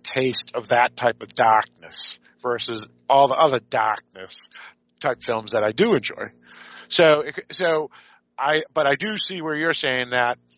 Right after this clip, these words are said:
generally a normal person, and when I say normal person, I mean a general audience person that may like scary films, may not, who happens to watch this film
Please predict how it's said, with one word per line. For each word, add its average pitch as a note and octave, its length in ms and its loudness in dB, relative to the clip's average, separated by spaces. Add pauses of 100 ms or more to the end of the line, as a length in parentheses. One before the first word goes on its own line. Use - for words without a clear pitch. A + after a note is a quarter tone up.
(680)
generally D#3 640 0
a C#3+ 100 -6
normal D3+ 320 -4
person, C#3 540 -6
and A2+ 120 -18
when A#2+ 80 -8
I A#2+ 60 -6
say B2 160 -6
normal A#2+ 240 -4
person, A2 280 -4
I A2 60 -6
mean A2 140 -6
a G#2+ 80 -8
general G#2+ 360 -2
audience G2+ 360 0
person G2 340 -8
that F#2+ 180 -4
may G2+ 200 -4
like G2 180 0 (100)
scary G#2+ 360 -4
films, A#2 320 -4
may A#2 100 2
not, B2+ 240 2 (360)
who D#3+ 180 6
happens D3 380 2
to C3 80 -12
watch C3+ 300 -2
this B2+ 140 -6 (140)
film A#2+ 340 -6